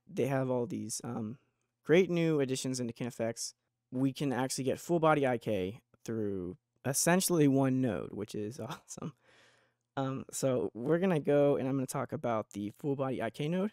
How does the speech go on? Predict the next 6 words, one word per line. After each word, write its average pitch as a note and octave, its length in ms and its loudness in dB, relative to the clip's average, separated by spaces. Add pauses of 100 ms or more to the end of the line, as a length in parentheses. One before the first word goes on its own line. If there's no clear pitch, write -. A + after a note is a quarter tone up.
(240)
in A2+ 440 -12
this - 160 -6
class. F3+ 320 -4 (160)
So - 260 -12 (1080)
if A2 260 -10
you G2+ 320 -8